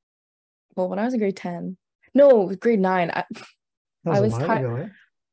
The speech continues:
Speaker 1: that was, what are you, you're calling me old? <laughs> That
Speaker 2: Little bit.
Speaker 1: was, I was Tyler Joseph from Twenty One Pilots.
Speaker 2: No, you weren't.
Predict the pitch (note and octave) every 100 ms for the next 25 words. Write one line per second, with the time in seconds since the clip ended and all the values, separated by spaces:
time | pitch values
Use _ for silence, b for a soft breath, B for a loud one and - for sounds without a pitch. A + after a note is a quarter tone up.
0 | _ F#3+ G3 F3+ F#3 - - A3 B B
1 | B _ - C#4 E4+ C4 G4 C5 G4 B3+
2 | C4+ - C5+ F#4 - G#4 - C5+ - _
3 | _ _ _ _ _ _ _ _ _ -
4 | B B B B B _ B3 A#3+ A#3+ C4
5 | B3+ B3+ A#3+ - _ _ _ _ _ _
6 | _ G#3 A3 A3+ - A#3 C4 D#4 B3+ F#3+
7 | A3 - F#3+ G3 - G#3+ G#3+ F3+ F#3+ F#3
8 | F#3+ F3 E3 E3+ E3+ - - - D3 F3
9 | C#3+ B2+ B2+ C3 - D#3 -